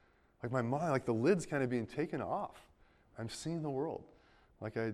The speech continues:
never had before. And that's, as, as we're filled with Spirit, there's revelation about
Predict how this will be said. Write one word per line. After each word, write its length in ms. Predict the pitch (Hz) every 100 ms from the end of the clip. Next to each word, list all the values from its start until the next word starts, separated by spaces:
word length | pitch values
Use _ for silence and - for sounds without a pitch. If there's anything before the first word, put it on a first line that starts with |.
| 104
never 280 | 104 131 143
had 280 | 123 113 127
before. 340 | 123 - 139
And 100 | 104
that's, 240 | 139 - - 101
as, 140 | 110
as 200 | 117 127
we're 80 | 123
filled 260 | - 139
with 80 | 135
Spirit, 500 | - - 135 92 - - - -
there's 140 | 107
revelation 640 | 107 135 135 127 127 - 98
about 300 | 95 90